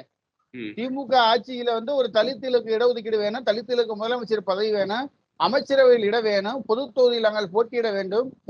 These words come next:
Speaker 2: என்று ஒரு அடுக்கடுக்கடுக்காக திருமாவளவருடைய பேட்டி இருக்கிறது.
Speaker 1: ம்.
Speaker 2: இவருடைய கு-, மாநாடு என்பது மது ஒழிப்பு மாநாடு கிடையாது. திமுகவின் மறைமுக கூட்டாட்சிக்கான ஒரு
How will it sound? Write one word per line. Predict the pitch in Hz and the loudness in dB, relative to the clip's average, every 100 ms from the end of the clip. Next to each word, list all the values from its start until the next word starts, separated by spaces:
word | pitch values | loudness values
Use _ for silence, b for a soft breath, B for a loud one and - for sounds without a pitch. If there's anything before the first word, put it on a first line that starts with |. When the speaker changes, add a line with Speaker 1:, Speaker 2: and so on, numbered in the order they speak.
| - - | -18 -6
Speaker 2:
என்று | 180 214 294 269 | -4 -4 2 4
ஒரு | 208 220 | 4 4
அடுக்கடுக்கடுக்காக | 185 262 269 269 269 262 240 247 233 233 294 339 - _ _ - | 4 4 2 4 2 2 2 4 4 4 2 2 -2 _ _ -12
திருமாவளவருடைய | 254 302 285 262 240 226 220 | -6 0 4 4 2 0 0
பேட்டி | 226 254 254 | 4 4 2
இருக்கிறது. | 226 196 202 180 143 131 _ _ _ - - | -8 -6 -6 -6 -6 -10 _ _ _ -20 -10
Speaker 1:
ம். | 214 185 175 | -10 -10 -4
Speaker 2:
இவருடைய | 190 233 226 226 202 - | -2 2 2 2 0 -4
கு-, | 170 165 | -6 -2
மாநாடு | 170 226 330 330 302 | 0 2 4 4 4
என்பது | 262 240 240 254 | 2 2 2 2
மது | 254 208 302 311 | 2 2 2 0
ஒழிப்பு | 294 233 277 | -2 -2 -4
மாநாடு | 214 214 269 262 240 | 0 0 2 2 2
கிடையாது. | 220 214 196 156 131 _ _ _ _ _ _ | 0 2 0 0 -8 _ _ _ _ _ _
திமுகவின் | 247 311 311 240 269 262 285 | -4 -2 -4 0 2 2 -2
மறைமுக | 226 220 277 285 285 269 | 0 4 4 2 -2 -2
கூட்டாட்சிக்கான | 254 302 233 277 254 254 190 240 233 294 | -4 -8 0 2 2 -4 0 2 2 0
ஒரு | 247 240 | 2 4